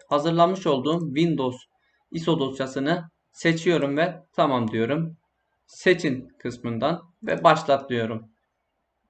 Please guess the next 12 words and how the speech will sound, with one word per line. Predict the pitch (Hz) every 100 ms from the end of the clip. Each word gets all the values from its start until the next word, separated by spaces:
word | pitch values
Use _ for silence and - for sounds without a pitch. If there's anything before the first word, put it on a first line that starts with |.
| _ _ _ _ _ _ _ _ _ _ _
Sanal | - 185 175 143
makinemiz | 123 120 123 117 113 110
başlıyor | 160 160 175 170
şu | 175
anda. | 170 165 175 170 _ _ _ _ _ _ _ _ _ _ _ _ _ _ _ _ _ _ _ _ _ _ _ _ _ _ _ _ _ _ _ _ _ _ _ _ _ _ _ _ _ _ _ _ _ -
Evet, | 147 135 -
aynı | - 185 165 165
normal | 170 160 156 151
format | 156 156 160
atma | 160 160 156 156 151
ekranı | 147 147 139
gibi. | 143 123 113 160